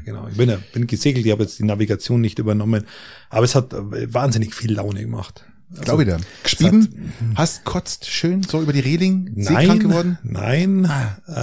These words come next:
Speaker 1: ähm, nicht, überhaupt nicht. Ich hatte auch keinen Seegang, wo ich am Land war. Ich bin das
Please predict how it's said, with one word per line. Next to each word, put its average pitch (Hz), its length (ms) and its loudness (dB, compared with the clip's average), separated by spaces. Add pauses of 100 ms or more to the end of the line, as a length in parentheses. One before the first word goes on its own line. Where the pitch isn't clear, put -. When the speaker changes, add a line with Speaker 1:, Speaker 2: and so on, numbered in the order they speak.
(100)
Speaker 1:
ähm, 120 320 2
nicht, 151 680 2
überhaupt 113 400 -2
nicht. 160 220 2
Ich 131 60 -2
hatte 123 200 2
auch 117 80 -8
keinen 107 200 0
Seegang, 135 440 2
wo 117 80 4
ich 120 100 4
am 104 120 -2
Land 135 320 -2
war. 127 160 -2
Ich 104 80 -10
bin 113 140 -8
das 107 180 -6